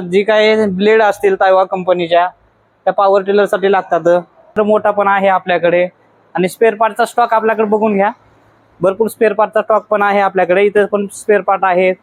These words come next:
ते पण स्पेअर पार्ट आहे. हा आपलं गोडाऊन आहे, गोडाऊनमध्ये सध्या परफेक्ट कंपनीचे रीपर आहेत आपल्याकडे, सध्या दोन आहेत स्टॉकला. हा आपला डेमो पीस आहे,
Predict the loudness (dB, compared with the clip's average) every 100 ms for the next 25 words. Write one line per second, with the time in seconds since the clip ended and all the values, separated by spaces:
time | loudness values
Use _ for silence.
0 | _ _ _ -8 -4 0 -2 -2 0 0
1 | 0 0 2 0 -2 _ _ _ _ -2
2 | 0 2 2 2 2 2 2 2 0 0
3 | 0 0 0 2 0 0 0 -2 -2 0
4 | 0 0 -4 -20 -20 -20 _ 0 0 -2
5 | -2 0 0 0 0 0 0 0 0 0
6 | 2 0 -2 -2 0 0 0 -2 -2 0
7 | 2 2 2 0 -2 -4 -2 0 0 -4
8 | -6 _ _ _ -2 0 0 0 0 0
9 | -2 -4 -2 -2 0 -2